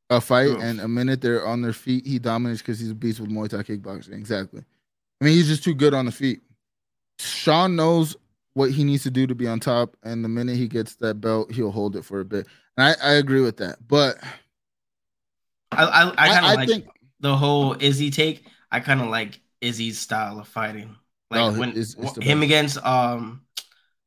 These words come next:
Speaker 2: what's his name before you correct me? Uh, Pereira.
Speaker 1: Mm-hmm.
Speaker 2: Um, he was,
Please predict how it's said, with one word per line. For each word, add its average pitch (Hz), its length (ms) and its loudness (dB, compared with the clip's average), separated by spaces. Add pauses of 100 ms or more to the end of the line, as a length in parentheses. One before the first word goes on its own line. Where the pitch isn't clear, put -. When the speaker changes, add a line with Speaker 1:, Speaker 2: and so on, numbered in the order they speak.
(800)
Speaker 2:
what's 131 180 -6
his 110 140 -10
name 110 260 -10
before 110 260 -10
you 107 140 -12
correct 107 400 -10
me? 110 180 -16 (1000)
Uh, 55 680 -10 (1300)
Pereira. 120 500 -4 (580)
Speaker 1:
Mm-hmm. 139 220 2 (880)
Speaker 2:
Um, 113 500 -4
he 135 180 -2
was, 131 320 0